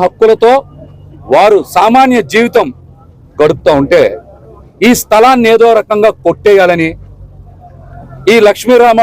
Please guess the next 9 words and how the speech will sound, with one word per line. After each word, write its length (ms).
కోఆపరేటివ్ 540
సొసైటీని 580
ఎవరైతే 420
ఏర్పాటు 380
చేశారో 340
ఆదిశేషు 800
అన్నటువంటి 400
వ్యక్తి 320
మరణిస్తే, 560